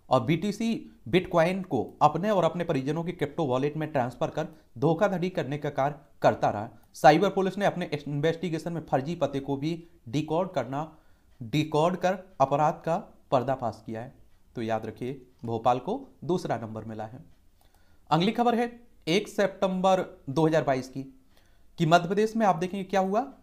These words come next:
मध्य प्रदेश पावर ट्रांसमिशन कंपनी के मुख्य अभियंता राजेश श्रीवास्तव ने बताया कि हाल ही में मध्य प्रदेश पावर ट्रांसमिशन कंपनी ने चार सौ केवी सबस्टेशन भोपाल में प्रदेश के पहले पाँच सौ एमवीए के पावर ट्रांसफार्मर को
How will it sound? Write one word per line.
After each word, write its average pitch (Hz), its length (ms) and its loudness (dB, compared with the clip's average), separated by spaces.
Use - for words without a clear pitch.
मध्य 175 220 6
प्रदेश 233 220 -2
पावर 190 260 2
ट्रांसमिशन 185 560 -4
कंपनी 180 360 -6
के 180 100 -6
मुख्य 170 300 -4
अभियंता 139 600 -2
राजेश 143 360 4
श्रीवास्तव 220 460 -2
ने 233 80 -2
बताया 196 260 0
कि 220 160 -4
हाल 160 200 0
ही 185 60 -6
में 127 220 -8
मध्य 160 180 4
प्रदेश 202 240 -2
पावर 165 240 2
ट्रांसमिशन 156 560 -4
कंपनी 143 360 -6
ने 143 180 -6
चार 170 200 10
सौ 233 140 -4
केवी 220 260 -2
सबस्टेशन 185 540 -4
भोपाल 165 320 0
में 185 80 -4
प्रदेश 160 280 -6
के 180 100 -8
पहले 160 380 -4
पाँच 151 380 0
सौ - 240 -4
एमवीए 143 600 -4
के 165 60 2
पावर 156 360 8
ट्रांसफार्मर 147 540 -2
को 185 320 -6